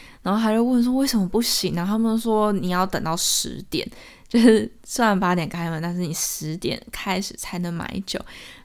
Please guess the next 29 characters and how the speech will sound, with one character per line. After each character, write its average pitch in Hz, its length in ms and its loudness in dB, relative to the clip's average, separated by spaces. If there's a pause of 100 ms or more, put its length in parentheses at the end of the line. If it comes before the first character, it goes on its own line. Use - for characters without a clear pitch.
然 196 100 2
后 208 80 6
所 240 120 4
以 - 20 4
他 226 100 4
就 220 120 2
一 190 120 -2
个 190 140 0
人 175 100 2
在 180 60 2
那 190 60 0
边 202 160 2
苦 185 200 2
苦 175 200 0
等 175 180 -2
了 160 80 -2
两 170 220 -2
个 - 100 -10
小 - 240 -6
时， - 240 -6
然 160 100 -2
后 175 80 -2
到 190 180 4
了 170 120 2
十 160 300 -2
点 156 180 -4
才 - 180 -8
买 85 260 -6
酒。 131 200 -6